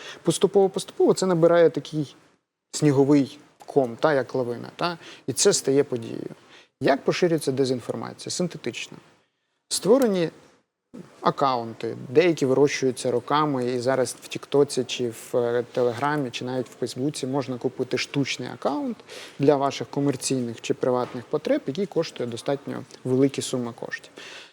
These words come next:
Бот-, мережі ботів, ноунейм акаунти з заблокованими там якимись, е, активами, назви невідомі, фото, а, там, пейзажів або взагалі відсутні.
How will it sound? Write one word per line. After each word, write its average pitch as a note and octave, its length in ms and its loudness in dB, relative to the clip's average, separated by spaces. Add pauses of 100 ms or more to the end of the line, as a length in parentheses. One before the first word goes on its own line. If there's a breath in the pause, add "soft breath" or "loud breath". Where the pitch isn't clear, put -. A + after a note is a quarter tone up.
(300 loud breath)
Бот-, E3 200 4 (180)
мережі D#3 440 4
ботів, A#2+ 460 0 (280)
ноунейм C3+ 580 0 (540 loud breath)
акаунти E3+ 840 2
з - 40 -2
заблокованими A#2+ 1000 0
там A2+ 260 -10
якимись, A#2+ 720 -10
е, - 100 -8 (100)
активами, E3 600 -2
назви B2+ 380 -4
невідомі, D3 800 -2
фото, B2 640 0 (360 loud breath)
а, A#2+ 220 -6
там, A2+ 300 -8
пейзажів B2 500 0
або A2 220 -8
взагалі D3 360 0
відсутні. D#3 580 -4